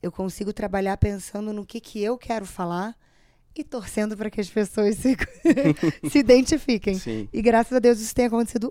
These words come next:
Speaker 1: muito com Dark Pop. Eu tô muito feliz com os resultados. Tem sido tudo orgânico. A gente não fez nenhum investimento em views, em ads, em nada disso. Então eu tô, tô muito satisfeita com,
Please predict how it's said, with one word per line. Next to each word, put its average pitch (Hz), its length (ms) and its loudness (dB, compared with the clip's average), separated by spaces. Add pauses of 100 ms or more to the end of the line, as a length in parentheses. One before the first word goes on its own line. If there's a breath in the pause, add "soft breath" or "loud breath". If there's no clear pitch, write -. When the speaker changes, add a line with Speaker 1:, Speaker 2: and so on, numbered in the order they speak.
Speaker 1:
muito 226 460 4
com 196 80 -2
Dark 175 280 0
Pop. 170 300 -2 (380 loud breath)
Eu - 80 -10
tô 214 140 2
muito 214 280 0
feliz 214 280 -2
com 196 100 -4
os 180 140 0
resultados. 170 720 -2 (320 soft breath)
Tem 190 140 -6
sido 190 220 -10
tudo 196 260 -6
orgânico. 190 680 -2 (480 soft breath)
A 175 80 -4
gente 180 480 -4
não 190 140 -4
fez 185 280 -2
nenhum 185 460 -2
investimento 185 560 -2
em 156 460 -4 (340 soft breath)
views, 165 540 0
em 156 200 -4 (140)
ads, 151 160 -6
em 156 100 -2
nada 160 260 -4
disso. 156 520 -4 (420 soft breath)
Então 165 440 -6
eu 170 80 -4
tô, 165 560 -2 (100)
tô 175 140 -2
muito 170 360 -6
satisfeita 180 600 -8
com, 165 460 -14